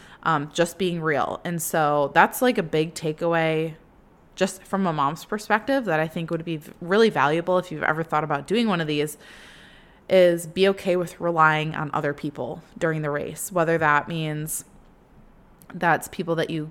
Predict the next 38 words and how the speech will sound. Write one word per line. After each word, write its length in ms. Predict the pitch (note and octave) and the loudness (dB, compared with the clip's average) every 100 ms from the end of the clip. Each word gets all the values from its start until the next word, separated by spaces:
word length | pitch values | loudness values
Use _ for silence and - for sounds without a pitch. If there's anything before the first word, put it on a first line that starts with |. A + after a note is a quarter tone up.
| - | -6
go 200 | F3 E3+ | 0 2
into 300 | D#3+ D#3+ - | 2 -4 -2
it, 360 | E3+ D#3+ - D#3+ | -2 -2 -4 -6
doing 260 | E3 D#3+ D#3+ | -2 -2 -2
it 140 | - | -6
together, 560 | D#3+ D3 D3 G3+ D#4 - - - - | -4 0 2 4 2 -2 -18 -14 0
or 360 | F3+ E3+ E3+ E3 | 4 6 6 2
just 220 | F#3 - E3 | -4 -8 -6
random 420 | E3 A#3 B3+ A#3 | 0 2 2 0
strangers 500 | - F#3 A3 A#3+ F3+ | -4 -4 0 0 0
that 140 | F3+ | -2
you 80 | F3 | -2
meet 180 | E3+ F#3 | -4 -2
on 100 | F3+ | -4
the 60 | |
course. 520 | E3 - B3 G3+ - - - - | -4 0 2 2 -2 -12 -18 -16
Yes, 460 | F3 F3 F#3 B3+ - | -6 4 4 4 -4
Spartans 500 | - - E3+ F#3 A3 - | -8 -6 -2 0 -2 2
are 180 | D#3+ G#3+ | 4 4
a 40 | |
competition. 840 | A3 A#3 G#3+ - F#3+ G#3+ A#3+ A#3+ G3 | 2 -2 -2 -2 -2 0 0 0 -2
You 80 | D#3 | -6
do 220 | F3+ G#3+ | -2 0
get 220 | A#3 - | 0 -2
timed, 460 | - F3 F3+ F3+ E3 | -2 0 2 0 -4
you 80 | |
do 240 | C#3+ G3+ A3+ | -6 0 2
get 220 | A#3+ - | 2 2
ranked, 400 | D#3 D3+ D3+ - - - - - | 0 -2 -4 -12 -20 -20 -20 -4
but 140 | - F#3+ | 4 4
unless 540 | F#3 F3+ A3 B3+ - | 4 4 4 4 0
you're 320 | C#4 A#3 G#3+ | 2 4 2
this 300 | - F3 F3 - | 0 -4 -4 0
ultra 760 | E3 F3 - F3+ D#3 D3 D3 - | 2 2 2 4 4 2 -2 -4
obstacle 540 | D3 D#3 - - E3+ | -4 -4 -4 -4 -4
course 420 | D#3+ - D3 - - | -4 -4 -4 -6 -8
racing 420 | D3+ - D3+ C3 | -8 -6 -8 -6
athlete, 680 | C#3 D3+ D3+ D#3 D3+ - | -6 -6 -2 -2 -2 -6